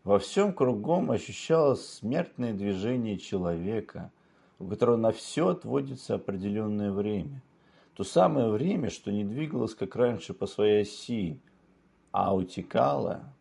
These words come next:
из сосуда. Он был готов к такому и даже представлял, что будет еще хуже. Но когда доходит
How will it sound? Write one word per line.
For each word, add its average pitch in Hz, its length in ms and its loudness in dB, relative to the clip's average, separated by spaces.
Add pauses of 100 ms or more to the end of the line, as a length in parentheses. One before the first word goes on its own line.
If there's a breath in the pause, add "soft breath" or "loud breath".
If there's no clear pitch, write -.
(320)
из 92 160 -18
сосуда. - 760 -12 (1700)
Он 160 220 -2
был 170 160 6
готов 156 440 4
к - 80 -16
такому 123 500 0
и - 20 2
даже 98 260 4
представлял, 104 720 2
что - 220 -8
будет 98 260 -4
еще 110 220 -8
хуже. 135 460 -4 (420 loud breath)
Но 95 80 -4
когда 101 180 0
доходит 101 680 2